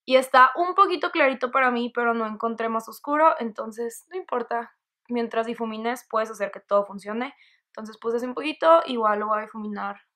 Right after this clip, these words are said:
con mi esponjita. Siempre me gusta llevarlo hasta acá arriba a la sien para que me empiece como a iluminar y alargar esta parte. Y siempre lo paso también un poquito al párpado para que me sirva como primer para mis sombras.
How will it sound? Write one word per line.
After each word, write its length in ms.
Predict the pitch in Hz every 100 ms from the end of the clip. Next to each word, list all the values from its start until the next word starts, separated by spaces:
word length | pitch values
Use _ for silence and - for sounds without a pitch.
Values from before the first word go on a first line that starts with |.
| _ _
con 200 | - 247
mi 80 | 226
esponjita. 460 | 208 233 196 _ _ _ _ _ _ _ _ _ _ _ _ _ _ _ _
Siempre 400 | - 269 262 294
me 80 | 320
gusta 300 | 277 262 269
llevarlo 600 | 269 233 226 233 240 -
hasta 300 | - 226 -
acá 160 | 214 208
arriba 400 | 220 226 220 233
a 20 |
la 120 | 240
sien 440 | 208 208 208 277 - _ _ _
para 200 | - 214
que 80 | 214
me 100 | 214
empiece 360 | 208 208 208 233
como 160 | 254
a 40 | 240
iluminar 480 | 214 208 202 196 196
y 60 |
alargar 380 | 214 202 190 190
esta 180 | - -
parte. 380 | - - _ _ _ _ _ _ _ _ _ _ _ _ _ _ _ _ _
Y 160 | - 233
siempre 320 | 233 214 233
lo 140 | 240
paso 180 | 220 208
también 440 | - 226 214 208 -
un 140 | 196
poquito 480 | 220 214 208 214 -
al 160 | - 208
párpado 480 | 202 202 220 240 240
para 140 | 226
que 80 | 226
me 160 | 220 214
sirva 340 | - 233 233
como 260 | 233 247 233
primer 300 | 208 214 214
para 160 | 220
mis 200 | 220 208
sombras. 500 | - 233 - - _